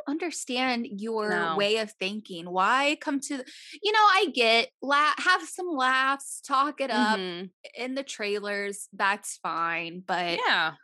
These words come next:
Speaker 1: once the opening credits roll, like, you really need to zip it,
Speaker 2: Yeah,
Speaker 1: please.
Speaker 2: absolutely. And specifically for that movie too, the whole row behind us was eleven-year-olds, like, with one mom. And I'm like,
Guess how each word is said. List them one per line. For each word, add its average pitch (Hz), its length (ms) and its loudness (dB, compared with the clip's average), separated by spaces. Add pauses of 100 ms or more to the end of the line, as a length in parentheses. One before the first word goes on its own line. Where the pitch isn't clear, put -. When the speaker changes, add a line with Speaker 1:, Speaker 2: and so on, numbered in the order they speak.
(120)
Speaker 1:
once 277 640 -2
the 247 260 0
opening 277 540 -2
credits 202 540 -8
roll, 285 340 0
like, 185 320 -2
you 208 300 -10
really 320 260 0
need 269 200 0
to 185 100 -8
zip - 280 -12
it, - 140 -8 (380)
Speaker 2:
Yeah, 156 240 -2
Speaker 1:
please. - 420 -12
Speaker 2:
absolutely. 160 840 -6 (640)
And 262 180 0
specifically 294 640 -4
for 220 140 0
that 208 220 4
movie 202 260 -6
too, 190 520 -2 (220)
the 190 200 -2
whole 202 260 -2
row 202 200 0
behind 170 480 -4
us - 360 -4 (460)
was 180 520 2 (140)
eleven-year-olds, 196 1040 0
like, 175 220 -4
with 170 220 -4
one 165 280 -2
mom. 143 440 0
And 190 80 -6
I'm 208 100 -4
like, 214 240 -2